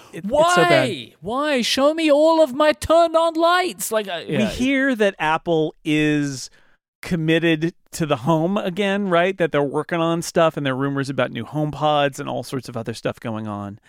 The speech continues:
Speaker 1: And the center of it all is the Home app, and it's awful.
Speaker 2: Mm-hmm.
Speaker 1: It's so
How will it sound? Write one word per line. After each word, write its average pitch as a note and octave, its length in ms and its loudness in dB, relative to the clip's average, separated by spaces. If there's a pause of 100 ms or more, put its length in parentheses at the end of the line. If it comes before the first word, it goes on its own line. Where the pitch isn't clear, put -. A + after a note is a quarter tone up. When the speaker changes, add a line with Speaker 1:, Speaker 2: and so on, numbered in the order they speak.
(420)
Speaker 1:
And D3+ 140 -4
the C#3+ 100 -2
center G#3 640 -2
of C#3+ 140 0
it C#3 100 0
all B2 380 2
is B2 240 -10
the A#2+ 80 -6
Home D3+ 420 -6
app, G#2+ 340 -8 (600)
and C#3 420 -4 (100)
it's B2+ 540 -8 (560)
awful. - 640 -14 (180)
Speaker 2:
Mm-hmm. A#2+ 240 -6
Speaker 1:
It's C#3 200 -6
so C3+ 880 0